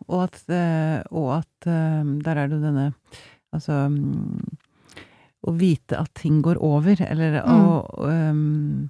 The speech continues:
Speaker 2: This
Speaker 1: og at
Speaker 2: too
Speaker 1: jeg
Speaker 2: shall
Speaker 1: er ikke,
Speaker 2: pass.
Speaker 1: men det er fordi at
Speaker 2: Ja.
Speaker 1: jeg inn-, jeg tror for min egen del, jeg kan jo bare snakke for meg, men jeg, jeg, ut ifra samtaler jeg også har hatt, eh, både av og på mikrofon,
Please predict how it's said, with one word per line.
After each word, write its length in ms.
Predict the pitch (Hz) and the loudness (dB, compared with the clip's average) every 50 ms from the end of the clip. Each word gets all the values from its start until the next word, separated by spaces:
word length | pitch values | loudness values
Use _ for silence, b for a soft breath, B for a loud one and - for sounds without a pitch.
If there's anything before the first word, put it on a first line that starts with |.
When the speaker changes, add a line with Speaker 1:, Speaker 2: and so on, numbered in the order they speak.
| - _ - | -10 _ -8
Speaker 2:
This 460 | 202 185 202 185 - - - - - - | -4 -2 -2 -2 -4 -6 -20 -10 -4 0
Speaker 1:
og 100 | 175 185 | 2 2
at 80 | 185 - | 2 4
Speaker 2:
too 80 | 185 | 4
Speaker 1:
jeg 200 | 185 180 180 175 | 4 4 4 4
Speaker 2:
shall 280 | - 160 156 147 147 147 | 4 4 4 4 2 2
Speaker 1:
er 20 | - | 0
ikke, 120 | - 196 202 190 | -2 0 0 2
Speaker 2:
pass. 60 | 156 | 4
Speaker 1:
men 100 | 185 185 | 4 4
det 80 | 180 185 | 4 4
er 40 | 180 - | 2 2
fordi 180 | - 151 165 | 0 0 0
at 80 | 180 185 | 0 2
Speaker 2:
Ja. 220 | 196 185 185 185 196 | 0 2 2 2 2
Speaker 1:
jeg 160 | 208 196 - - - - - - 170 | 2 0 -2 -4 -10 -12 -8 -4 -2
inn-, 260 | 170 160 165 160 143 - | 0 0 0 0 -2 -2
jeg 340 | - 160 175 165 170 190 - | -2 0 0 2 2 0 -2
tror 180 | - - 165 165 | -2 -2 -2 -2
for 100 | - 196 196 | 0 2 4
min 160 | 196 196 202 | 4 4 4
egen 280 | 190 165 143 151 165 | 4 2 2 2 0
del, 140 | 180 202 196 | 0 0 0
jeg 160 | 175 165 170 | 0 0 -2
kan 120 | - 175 170 | -2 -2 -2
jo 60 | 180 | -2
bare 160 | 170 156 160 | -2 -2 -4
snakke 260 | 160 - 175 - - | -4 -6 -8 -8 -8
for 100 | 143 175 | -6 -4
meg, 220 | 170 175 170 180 175 | -2 -2 -2 -2 -4
men 140 | 160 151 165 | -4 -4 -4
jeg, 180 | 180 175 - - - | -6 -6 -6 -8 -12
jeg, 320 | - 160 160 160 151 - - _ _ - - | -14 -12 -12 -12 -12 -12 -14 _ _ -16 -16
ut 100 | 156 - - | -14 -14 -10
ifra 160 | 147 170 165 | -8 -8 -4
samtaler 460 | - - 190 165 135 - 123 139 151 | 0 0 0 0 0 -2 -4 -2 -2
jeg 80 | 139 139 | 0 -2
også 180 | 139 - 156 | -2 -4 -6
har 160 | 151 139 151 - | -6 -4 -6 -8
hatt, 260 | - _ - - - B B B B B B B B B B B B B B B B _ _ _ _ - | -8 _ -18 -20 -20 B B B B B B B B B B B B B B B B _ _ _ _ -2
eh, 440 | 151 180 175 165 160 156 151 151 143 - | 0 2 2 2 2 2 2 0 0 -2
både 180 | 151 156 156 113 | -2 -2 0 0
av 200 | 139 147 139 143 | 0 0 0 -2
og 80 | 143 - | -2 -2
på 140 | - 156 | -2 -2
mikrofon, 600 | 147 156 147 - 151 - - 180 196 196 185 - | 0 -2 -2 -6 -8 -4 -2 2 2 2 2 0